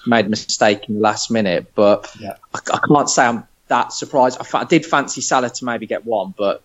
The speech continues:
Speaker 1: maybe not a huge haul. But anyway.
Speaker 2: Yeah, I think that's a really good shout. Uh, we'll, I'm sure we'll come to Everton players more over the pod. Iceman?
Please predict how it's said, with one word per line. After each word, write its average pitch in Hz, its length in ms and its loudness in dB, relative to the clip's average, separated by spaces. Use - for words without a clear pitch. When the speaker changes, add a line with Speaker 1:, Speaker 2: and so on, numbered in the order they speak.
Speaker 1:
maybe 110 280 -2
not 104 200 0
a 107 40 -6
huge 113 320 0
haul. 123 240 6
But 104 300 4
anyway. 113 360 6
Speaker 2:
Yeah, 127 180 8
I 127 60 2
think 131 140 2
that's 113 100 -2
a 131 80 0
really 120 220 0
good 117 180 0
shout. 131 400 2
Uh, 123 160 2
we'll, 131 180 0
I'm 117 100 -2
sure 143 200 6
we'll 123 160 6
come 123 140 4
to 131 120 4
Everton 113 300 6
players 117 380 4
more 117 280 4
over 123 160 6
the 117 80 4
pod. 127 420 4
Iceman? 165 460 2